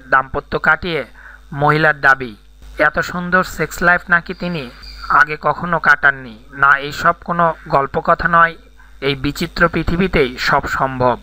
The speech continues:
মহিলার নাম আমান্দা তিগু, আয়ারল্যান্ডের বাসিন্দা। দুই হাজার ষোলোতে বৈধভাবে এক আত্মার সঙ্গে বিয়ে করেন তিনি। জ্যাক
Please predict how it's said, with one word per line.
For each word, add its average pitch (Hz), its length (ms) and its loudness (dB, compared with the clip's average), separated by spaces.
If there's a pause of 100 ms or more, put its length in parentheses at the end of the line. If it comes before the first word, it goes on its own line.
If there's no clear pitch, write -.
(560)
মহিলার 151 380 4
নাম 180 280 6 (300)
আমান্দা 156 640 2 (100)
তিগু, 143 460 -6
আয়ারল্যান্ডের 160 680 -2
বাসিন্দা। 139 640 0 (160)
দুই 135 200 -2
হাজার 156 200 2
ষোলোতে 160 500 2
বৈধভাবে 160 640 0
এক 165 160 2 (320)
আত্মার 139 400 2
সঙ্গে 175 320 -6
বিয়ে 160 240 -2
করেন 151 260 0
তিনি। 131 340 -8 (840)
জ্যাক 156 240 4